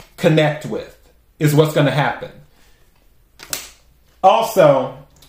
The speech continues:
random, I know this is a money reading,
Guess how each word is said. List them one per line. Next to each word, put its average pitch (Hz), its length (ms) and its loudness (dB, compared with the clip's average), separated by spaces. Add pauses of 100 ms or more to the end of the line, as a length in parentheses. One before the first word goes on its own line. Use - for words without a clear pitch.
(100)
random, 175 720 0 (440)
I 165 120 0
know 170 180 2
this 151 160 -4
is 135 100 -4
a 131 60 2
money 147 300 2
reading, 156 480 0